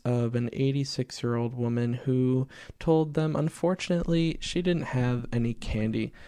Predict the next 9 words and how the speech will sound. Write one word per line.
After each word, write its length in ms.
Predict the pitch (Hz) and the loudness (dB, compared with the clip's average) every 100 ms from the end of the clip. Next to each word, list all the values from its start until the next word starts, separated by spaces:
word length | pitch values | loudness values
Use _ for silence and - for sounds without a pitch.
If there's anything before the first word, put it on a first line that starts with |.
| - - | -20 -8
to 140 | - | -4
bring 420 | 120 123 117 113 - | 0 2 2 0 -2
them, 300 | - - - - - | -6 -8 -14 -14 0
or 120 | 123 | 0
to 120 | 117 | 2
give 240 | 123 117 - | 2 2 0
to 100 | 104 | -6
them. 300 | - - - - - - - - | -4 -8 -10 -16 -18 -18 -16 2
And 520 | 165 170 170 165 165 | 4 6 6 2 -2